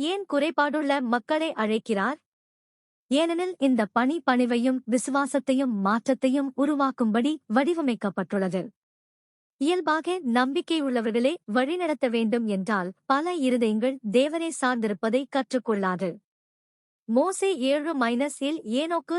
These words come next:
தனிப்பட்ட திறமை அல்லது திட்டத்தால் சியோனை உருவாக்கவில்லை. தேவன் கொடுத்த செய்தியே அவர் போதிக்கிறார்,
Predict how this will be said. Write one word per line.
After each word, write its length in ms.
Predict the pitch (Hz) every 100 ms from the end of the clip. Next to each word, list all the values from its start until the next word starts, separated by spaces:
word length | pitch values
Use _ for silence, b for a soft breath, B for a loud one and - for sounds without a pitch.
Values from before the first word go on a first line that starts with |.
| -
தனிப்பட்ட 580 | 254 269 - 294 - 330
திறமை 400 | 254 233 247 302 -
அல்லது 340 | 254 262 262
திட்டத்தால் 600 | 208 214 262 254 269 269 247
சியோனை 500 | - 285 339 359 349
உருவாக்கவில்லை. 800 | 262 254 220 208 214 190 185 170 208 _ _ _ _ _ _ _ _ -
தேவன் 420 | 220 339 381 403
கொடுத்த 380 | 302 277 269 302
செய்தியே 500 | - 269 254 254 277 -
அவர் 280 | 240 254
போதிக்கிறார், 680 | 214 240 254 233 233 214 196